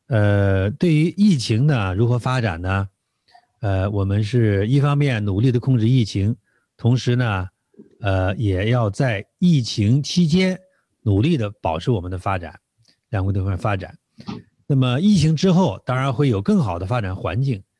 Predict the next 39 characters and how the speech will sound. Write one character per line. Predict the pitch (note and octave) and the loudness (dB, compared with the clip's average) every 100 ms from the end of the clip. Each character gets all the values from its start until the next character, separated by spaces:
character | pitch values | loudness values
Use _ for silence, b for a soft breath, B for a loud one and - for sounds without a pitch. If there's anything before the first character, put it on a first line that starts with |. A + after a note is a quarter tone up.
| _ _ _ | _ _ _
但 | - C3+ | -4 -2
是 | A#2+ | 0
呢， | B2 G2+ | 0 0
从 | F2+ B2 | 0 0
中 | A#2+ F3+ | 2 2
方 | F3+ D3 | 2 2
来 | G#2+ | 0
讲 | G2+ E2 | -4 -6
的 | F#2+ | -4
话， | F#2+ | -4
我 | F#2+ F2 | -4 -6
们 | F#2 | -6
是 | A2 B2 A2+ G2 F#2 _ _ _ _ | -4 0 2 0 -2 _ _ _ _
在 | - C#3+ | -4 0
疫 | F#3+ F#3+ | 2 2
情 | C3 C3+ | 2 0
期 | - D#3+ | 2 0
间 | D#3 F3 E3+ - _ _ _ - | 2 2 0 -6 _ _ _ -6
以 | A2 | 0
及 | A#2+ | 2
疫 | F#3 | 4
情 | C3+ | 2
之 | C#3 F3 | 0 -2
后， | C#3+ G3 D2+ _ _ _ _ | 0 -2 -2 _ _ _ _
都 | C3+ D3+ | 0 2
要 | F3+ D#3 F2 | 4 2 -2
继 | F#2+ F3 D3 | -4 0 2
续 | A2 F2+ | 0 -2
积 | - B2+ | -2 0
极 | C#3 | 2
地 | A2+ | 0
推 | G2+ B2+ | 0 0
进， | C3+ C#3 E2+ _ _ _ _ _ - | 2 -2 -4 _ _ _ _ _ -10
呃， | F#2 F2+ | -8 -6
两 | F#2+ F#2 E2+ | -2 -4 -4
国 | F#2+ | -4
的 | |
这 | G2+ F#2+ | -4 -4
个， | F2 E2+ E2 | -6 -8 -10